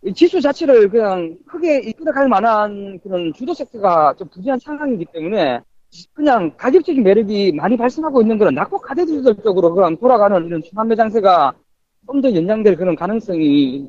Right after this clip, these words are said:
좀 높을 것 같거든요. 더구나 이런 뭐 포스코나 이런 것도 보면 지금 십일 년 만에 거의 뭐 최저점에 와 있고,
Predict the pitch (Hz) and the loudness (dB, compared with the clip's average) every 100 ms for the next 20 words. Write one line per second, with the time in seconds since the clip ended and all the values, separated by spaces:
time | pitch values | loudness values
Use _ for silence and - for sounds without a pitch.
0 | - 170 143 - 151 - 135 147 127 147 | -8 -2 -2 -4 -10 -6 -4 -6 -4 -4
1 | 110 - - _ _ - - 254 339 285 | -4 -10 -20 _ _ -20 -8 -2 2 4
2 | 226 202 185 175 196 220 190 185 175 233 | 4 4 4 4 2 0 4 2 0 -8
3 | - - 311 294 285 247 247 262 226 202 | -14 -8 -2 0 2 0 2 0 0 -2
4 | 190 220 180 175 170 - 285 294 294 254 | -4 -4 -4 -4 -6 -6 -2 0 2 2
5 | 202 196 190 165 147 220 220 202 160 127 | 0 -2 -2 -2 -4 -6 -2 2 4 4
6 | 139 143 _ 175 117 110 | 0 -4 _ -6 -6 -8